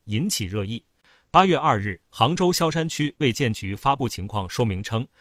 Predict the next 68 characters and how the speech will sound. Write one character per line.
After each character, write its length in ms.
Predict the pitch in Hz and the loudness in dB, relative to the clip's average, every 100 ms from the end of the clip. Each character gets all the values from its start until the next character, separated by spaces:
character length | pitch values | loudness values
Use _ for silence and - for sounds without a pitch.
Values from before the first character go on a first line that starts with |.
| _ - | _ 0
患 240 | 233 170 | 4 4
者 140 | 110 | 2
李 160 | 101 104 | -2 0
某 160 | 135 151 | 0 0
某 260 | 123 - - | 0 -4 -2
在 160 | 127 | 0
一 100 | 107 | 0
家 180 | 110 120 | 0 -4
提 220 | - 107 | -4 -4
供 180 | 117 131 | -2 -2
高 180 | 139 170 | 0 0
端 180 | 175 170 | 0 -2
服 320 | - 101 170 | -4 -4 -2
务 80 | 175 | -2
的 120 | 92 | -2
民 240 | 90 98 151 | -4 -2 0
营 180 | 110 | -2
医 120 | 156 165 | -2 -2
院 200 | 131 98 | -2 -2
入 160 | 113 | -4
院 140 | 107 98 | -4 -4
治 160 | 123 | -4
疗， 280 | 92 85 98 _ _ _ | -4 -6 -12 _ _ _
住 180 | - 147 | 0 4
院 140 | 131 | 4
费 200 | 113 147 | 2 2
用 120 | 120 104 | 2 -2
总 240 | - 82 | -6 -8
计 220 | - 120 - | -4 -4 -4
两 260 | 92 80 | -8 -4
万 220 | 101 110 98 | -2 -2 -2
余 140 | 95 | -4
元。 220 | 85 80 - _ _ _ _ - | -6 -10 -14 _ _ _ _ 2
近 160 | 185 | 6
日， 220 | 175 120 - - | 6 4 -2 0
内 160 | 247 165 | 4 4
蒙 160 | 135 | 4
古 180 | 170 87 | 0 -4
呼 240 | - 151 | -2 -2
和 160 | 160 117 | 0 -2
浩 180 | 123 101 | -2 -2
特 300 | - 143 - _ - | 0 -2 -4 _ 0
一 120 | 214 | 4
名 180 | 123 135 | 4 2
网 200 | 107 156 | 0 0
友 120 | 92 | -2
发 240 | - 113 | -2 -2
视 200 | 131 - | -2 -4
频 200 | 127 98 | -4 -4
称， 240 | 113 - 240 | -4 -4 -4
在 180 | - 113 | -4 -4
科 200 | 104 156 | -2 -2
目 120 | 147 | -2
三 220 | 110 123 143 | -2 -2 -2
训 180 | 170 | 0
练 160 | 127 107 | 0 0
时， 360 | - 90 101 - _ | -4 -6 -8 -10 _
一 140 | - 160 | 2 4
名 180 | 117 143 | 4 0
五 180 | 90 | -4
十 140 | 85 120 | -6 -2
多 140 | 147 | -2
岁 160 | - 139 | -2 -2
的 100 | 101 | -2
驾 220 | 165 113 | -2 -4
校 180 | 123 107 | -2 -2
教 160 | 131 | -2
练 220 | 107 117 | -2 -4